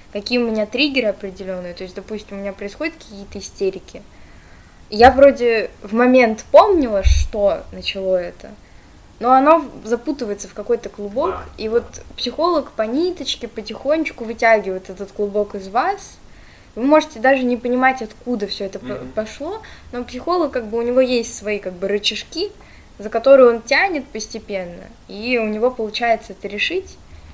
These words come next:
Speaker 1: и в итоге вам становится легче. То есть, по факту, это тот человек, который помогает вам решить те проблемы,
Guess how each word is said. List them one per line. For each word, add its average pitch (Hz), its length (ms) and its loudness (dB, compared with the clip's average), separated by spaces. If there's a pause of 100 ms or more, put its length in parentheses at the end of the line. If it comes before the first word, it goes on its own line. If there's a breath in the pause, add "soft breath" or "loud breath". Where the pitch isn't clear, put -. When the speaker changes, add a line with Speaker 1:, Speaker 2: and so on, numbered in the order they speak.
(200 soft breath)
Speaker 1:
и - 20 -16
в 196 80 -14
итоге 208 760 4
вам 214 380 0
становится 208 560 -8
легче. 185 520 -4 (140)
То 196 80 -10
есть, - 340 -14
по 214 100 -8
факту, 311 440 -4
это 208 560 0
тот 226 140 -12
человек, 269 320 -12
который 220 260 -12
помогает 214 480 -6
вам 202 160 -10
решить 202 360 -8
те 202 140 -10
проблемы, 202 680 -8